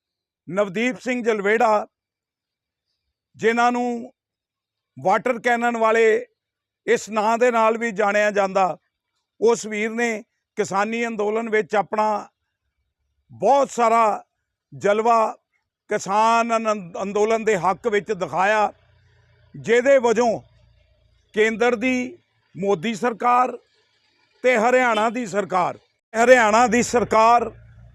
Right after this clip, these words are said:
ਦੋਨਾਂ ਦੀਆਂ ਜੜ੍ਹਾਂ ਹਿਲਾ ਕੇ ਰੱਖ ਦਿੱਤੀਆਂ। ਸਾਥੀਓ,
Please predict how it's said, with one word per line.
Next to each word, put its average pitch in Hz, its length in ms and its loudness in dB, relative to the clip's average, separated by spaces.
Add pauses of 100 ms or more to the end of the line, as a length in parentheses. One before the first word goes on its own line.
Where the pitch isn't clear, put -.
ਦੋਨਾਂ 277 500 2
ਦੀਆਂ 294 260 2
ਜੜ੍ਹਾਂ 226 500 2
ਹਿਲਾ 269 240 2
ਕੇ 233 160 -2
ਰੱਖ 208 280 -2
ਦਿੱਤੀਆਂ। 170 460 -6 (560)
ਸਾਥੀਓ, 254 840 2